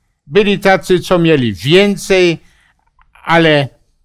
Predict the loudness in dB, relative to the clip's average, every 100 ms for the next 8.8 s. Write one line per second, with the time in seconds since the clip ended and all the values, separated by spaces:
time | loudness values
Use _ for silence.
0 | _ _ _ _ _ -2 -2 0 0 0
1 | -2 -2 -2 -2 -2 0 -2 -2 -2 -4
2 | -4 -6 -4 -10 -10 -6 -4 -2 -2 -2
3 | -2 -2 -2 -4 -6 -10 -14 -8 -6 -2
4 | -2 -2 -4 -6 -6 -6 -6 -10 -14 -12
5 | -12 -12 -18 -20 -20 _ -14 -12 -14 -14
6 | -18 _ _ _ _ -10 -4 -2 -2 -4
7 | -4 -4 -2 0 -2 -2 -8 -20 -20 -12
8 | -10 -8 -6 -4 -4 -4 -6